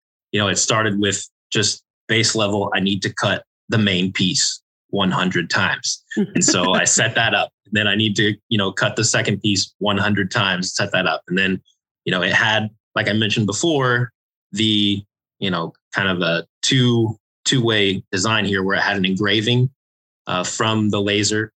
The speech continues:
Speaker 1: And then it also had the stacked logo. So it was going in and up. So it was definitely a whole lot of steps that I had to just be patient. It took me working on it straight.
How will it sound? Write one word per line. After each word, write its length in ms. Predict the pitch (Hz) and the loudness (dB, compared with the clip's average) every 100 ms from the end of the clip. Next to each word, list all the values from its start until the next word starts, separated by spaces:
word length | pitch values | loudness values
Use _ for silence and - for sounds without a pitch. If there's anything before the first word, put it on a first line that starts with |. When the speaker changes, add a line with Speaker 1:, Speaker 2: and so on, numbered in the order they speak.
| - | -6
Speaker 1:
And 100 | 98 | -2
then 100 | 104 | 0
it 80 | |
also 320 | 98 95 - 92 | 0 2 0 0
had 180 | 90 87 | -2 -2
the 60 | |
stacked 460 | 90 - 101 85 - | -2 0 0 -2 -2
logo. 320 | 98 92 82 | -2 -2 -2
So 220 | 78 90 | -2 -2
it 60 | 85 | -2
was 340 | 87 82 - _ _ _ _ _ _ - | -2 -2 -4 _ _ _ _ _ _ -4
going 440 | 98 92 87 85 _ - | 0 0 0 -4 _ -4
in 400 | 120 117 117 120 _ _ | 0 4 4 0 _ _
and 220 | 98 95 | -2 0
up. 200 | 85 78 - | -2 -4 -6
So 400 | - 92 85 - - - - - | -4 -2 -2 -4 -14 -12 -12 -2
it 80 | 120 | 2
was 220 | 123 117 | 4 4
definitely 400 | 127 135 143 135 | 2 2 2 2
a 80 | 127 | 2
whole 400 | 110 - 117 127 | -2 -2 0 2
lot 160 | 123 | 2
of 80 | 131 | 2
steps 400 | 127 - 104 - | 0 0 -2 -2
that 100 | 107 | -2
I 100 | 98 | 0
had 260 | 95 104 98 | 0 -2 -4
to 100 | 92 | -4
just 220 | 98 - | -4 -2
be 120 | 90 - | -4 -2
patient. 360 | 104 104 120 | 0 2 2
It 100 | 110 - | 0 -2
took 180 | 139 139 | -2 0
me 300 | 98 92 - _ _ _ _ _ _ _ _ _ _ 135 | 0 0 -4 _ _ _ _ _ _ _ _ _ _ -4
working 420 | 127 - 156 143 | 0 0 2 2
on 160 | 135 | 4
it 140 | 113 - | 2 -2
straight. 640 | - - 104 110 127 - | -2 -2 0 2 2 -2